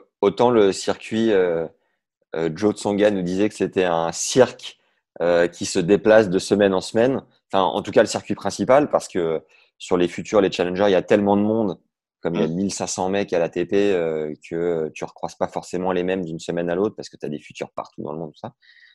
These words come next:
Speaker 1: Sur le circuit principal, c'est vraiment, euh, les mêmes têtes quasiment semaine après semaine. Au niveau de la presse, est-ce que c'est la même chose ? Bon, tu parlais de quelques, euh,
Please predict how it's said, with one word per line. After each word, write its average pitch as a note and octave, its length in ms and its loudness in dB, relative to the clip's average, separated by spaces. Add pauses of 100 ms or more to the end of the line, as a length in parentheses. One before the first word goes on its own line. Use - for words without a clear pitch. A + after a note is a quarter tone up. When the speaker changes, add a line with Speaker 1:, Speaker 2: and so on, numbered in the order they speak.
Speaker 1:
Sur - 120 -4
le F#2 60 -2
circuit G#2+ 240 -2
principal, A#2 460 2
c'est G#2+ 140 0
vraiment, F#2+ 480 2
euh, F2 200 4 (280)
les E2+ 180 0
mêmes G#2 320 2
têtes A#2 240 6
quasiment F#2+ 340 0
semaine F#2 260 -6
après F2 180 -4
semaine. D3 300 -6 (260)
Au F#2+ 140 0
niveau G2 260 4
de G2+ 80 2
la G2+ 120 8
presse, - 600 0
est-ce - 160 -4
que A2+ 440 2
c'est - 200 -2
la F#2 100 6
même F#2+ 220 0
chose ? C3 380 -2
Bon, G2 160 2
tu - 160 -12
parlais G2 260 4
de F#2+ 140 2
quelques, F#2 380 0
euh, F2+ 360 2